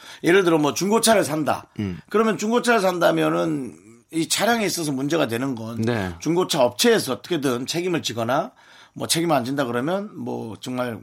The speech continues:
Speaker 1: 뭐
Speaker 2: 힘들죠.
Speaker 1: 고소, 고소를 하거나
Speaker 2: 네.
Speaker 1: 네, 송사를 하거나 그럴 수 있지만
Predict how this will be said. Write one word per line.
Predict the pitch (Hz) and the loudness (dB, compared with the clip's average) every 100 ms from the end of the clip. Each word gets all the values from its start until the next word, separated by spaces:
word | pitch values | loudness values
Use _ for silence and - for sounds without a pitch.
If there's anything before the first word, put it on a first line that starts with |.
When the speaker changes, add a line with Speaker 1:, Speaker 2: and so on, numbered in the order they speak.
| - | -14
Speaker 1:
뭐 | 110 | -8
Speaker 2:
힘들죠. | 139 143 151 | 0 2 4
Speaker 1:
고소, | 95 - | 2 -2
고소를 | 143 156 139 123 | -4 -2 -2 -2
하거나 | 135 120 87 - | -4 -4 -6 -8
Speaker 2:
네. | 90 87 110 _ | -6 -6 -10 _
Speaker 1:
네, | 110 87 | -16 -14
송사를 | 98 147 160 160 139 | -10 -6 -2 0 0
하거나 | 147 135 | 0 0
그럴 | 123 185 | 4 2
수 | 143 | 2
있지만 | 113 123 160 131 | -6 0 0 0